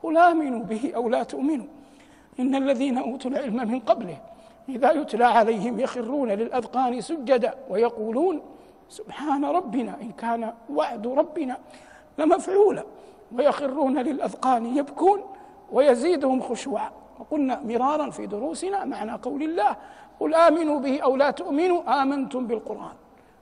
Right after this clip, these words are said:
أو لم تؤمنوا بالقرآن لا يغير ذلك من القرآن شيئا، إن آمنتم به لا يزيد القرآن رفعة"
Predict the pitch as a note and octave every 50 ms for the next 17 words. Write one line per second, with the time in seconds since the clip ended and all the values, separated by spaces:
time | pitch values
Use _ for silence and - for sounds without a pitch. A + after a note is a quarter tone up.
0 | _ - - C4+ D4+ C#4+ C#4 D4 C#4+ D4 - - D4+ A4 D4 C4+ C4+ C#4 C#4+ C#4
1 | C4+ B3 C#4+ C#4 C#4 D#4+ D#4+ D4+ D4 D#4 F4+ G4+ F#4+ - - - - - - -
2 | - - - - C4+ C4+ D#4+ D#4+ D4 C4+ A#3+ B3+ C4 A#3+ A3+ A#3+ B3 A#3+ G#3 A#3
3 | B3 A#3+ A3+ A#3+ - - A#3 A3 B3+ A#3+ A3+ G#3 - A3 G#3+ - A3 G#3 G3 G3
4 | F#3+ F3 - - F#3+ F#3 D4 - - - D4 F4 F4+ - F4 E4+ E4+ F4+ F4 E4+
5 | C4+ - D#4+ F4 D#4+ E4 A4+ B4 C#4+ - - - - - - - - D#4+ E4 G4
6 | A4 G#4 F#4+ B3+ F4 G4 D#4 D#4+ C#4+ - D4+ C#4+ - C#4 B3+ B3+ A#3 A3 G#3+ F#3
7 | - - - -